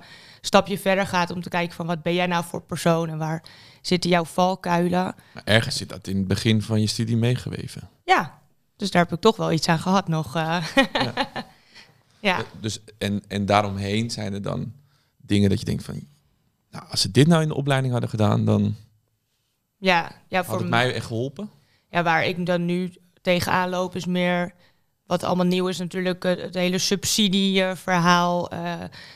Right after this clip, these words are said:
Speaker 1: de kansen daarin kunnen pakken, maar ook een aantal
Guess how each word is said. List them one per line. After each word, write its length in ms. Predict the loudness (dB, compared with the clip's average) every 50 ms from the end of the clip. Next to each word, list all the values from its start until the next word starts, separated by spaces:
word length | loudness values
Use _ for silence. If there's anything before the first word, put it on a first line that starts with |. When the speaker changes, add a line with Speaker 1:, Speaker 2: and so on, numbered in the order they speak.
| -20 _ -4
Speaker 1:
de 100 | -4 0
kansen 500 | 4 6 4 4 4 0 -4 -6 -4 0
daarin 460 | 0 0 0 0 -2 -4 -4 -6 -8
kunnen 300 | -6 -6 -4 -6 -4 _
pakken, 460 | 0 0 0 0 0 0 2 2 2
maar 140 | 2 2 2
ook 160 | 2 2 2
een 80 | 0 0
aantal 480 | 2 0 0 2 2 2 2 2 0